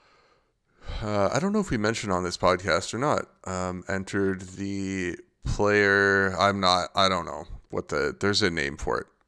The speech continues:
And the player's substance program or whatever. Anyways, he was going through some shit. And so he was in the program,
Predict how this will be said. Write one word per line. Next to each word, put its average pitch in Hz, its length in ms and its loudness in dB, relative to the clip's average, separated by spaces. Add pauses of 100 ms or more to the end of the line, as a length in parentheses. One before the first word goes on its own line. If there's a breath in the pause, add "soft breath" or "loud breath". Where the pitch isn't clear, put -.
(1040)
And 82 380 -8 (280)
the - 100 -16
player's 92 380 0
substance 90 920 -4
program 87 520 2
or 78 280 0
whatever. 78 500 -8
Anyways, 92 460 2
he 117 60 0
was 107 120 0
going 98 200 2
through 90 180 0
some - 160 -4
shit. - 360 -6 (1500 loud breath)
And 76 520 0
so - 220 -2
he 92 140 0
was 90 120 -4
in 80 100 -8
the 87 40 -8
program, 127 760 2